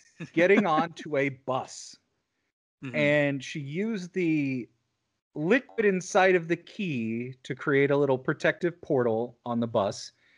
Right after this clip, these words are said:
Speaker 2: And when she got to her next stop, there was a new, uh, demon coming for her that couldn't get on the bus.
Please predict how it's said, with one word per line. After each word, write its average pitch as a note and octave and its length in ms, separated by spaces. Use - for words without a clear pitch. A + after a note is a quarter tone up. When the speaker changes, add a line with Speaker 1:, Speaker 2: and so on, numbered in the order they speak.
Speaker 2:
And A#2+ 100
when B2+ 100
she D3 140
got E3 280
to G3 100
her F#3+ 140
next F#3 320
stop, - 420
there C3+ 120
was C#3 160
a D3 60
new, C#3 600
uh, G2+ 360
demon C#3 440
coming C#3 360
for C3+ 220
her B2 280
that B2 220
couldn't C3 240
get C3+ 120
on C3+ 120
the C#3 60
bus. B2 460